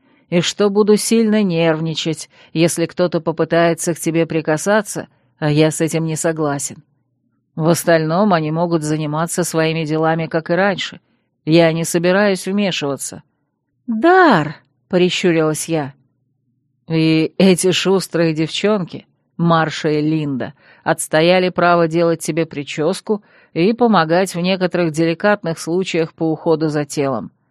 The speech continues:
Их доводы были убедительные, я их принял». «Дарио!» «Со своей стороны я сделал прибавку к жалованию всем слугам, так как тоже буду тут жить, и им придется следить за моим питанием, гардеробом и лошадью,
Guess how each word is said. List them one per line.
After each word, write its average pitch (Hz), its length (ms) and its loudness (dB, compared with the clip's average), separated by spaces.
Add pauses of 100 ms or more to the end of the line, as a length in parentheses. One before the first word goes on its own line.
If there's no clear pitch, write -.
(460)
Их 220 300 4
доводы 214 500 4
были 208 300 4
убедительные, 180 960 -2
я 156 300 2
их - 120 -10
принял». 151 460 -2 (560)
«Дарио!» 247 760 4 (760)
«Со 180 160 0
своей 214 440 4
стороны 170 600 2
я 196 160 4
сделал 208 460 4
прибавку 208 540 2
к 180 60 -6
жалованию 180 640 2
всем 185 300 -2
слугам, 147 600 -4 (380)
так 180 180 2
как 170 200 2
тоже 196 340 2
буду 190 240 2
тут 175 220 -2
жить, 160 380 -2
и 165 60 2
им 160 80 -2
придется 160 520 0
следить 160 460 -2
за 151 140 -4
моим 175 280 -2
питанием, 170 680 0
гардеробом 160 680 0
и 196 40 0
лошадью, 156 580 -2